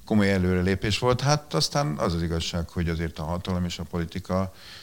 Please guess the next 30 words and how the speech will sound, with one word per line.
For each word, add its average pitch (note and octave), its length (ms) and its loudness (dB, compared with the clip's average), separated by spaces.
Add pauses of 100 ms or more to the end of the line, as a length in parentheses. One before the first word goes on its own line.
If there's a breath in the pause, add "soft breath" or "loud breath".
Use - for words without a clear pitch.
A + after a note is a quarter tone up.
(180 loud breath)
főleg F#2+ 240 4
ugye E2+ 160 4
a E2+ 40 2
hatalom, F2+ 440 2
az F2 100 2
az E2+ 120 -2
embereket E2 460 -2
pszichésen D2+ 600 -6
jele-, D2 300 -4
jelentős D#2+ 480 -2
módon D2 220 -6
meg C#2+ 160 -6
tudja C#2+ 240 -8
változtatni. - 680 -8
És F2 120 -4
ez F2+ 120 0
most F#2 220 -2
nem G2 160 -2
kifejezetten D#2 680 -6
Magyarországra, D2+ 680 -6
ezért D2+ 260 -6
nagyon E2 200 -4
sok - 460 0 (400 loud breath)
olyan D#2+ 420 0
emberre, D2+ 480 -2
politikusra D#2 600 -6
vonatkozik, D#2 600 -6
aki, D#2+ 300 -8
aki D2+ 240 -6
nagyon, D2+ 460 -2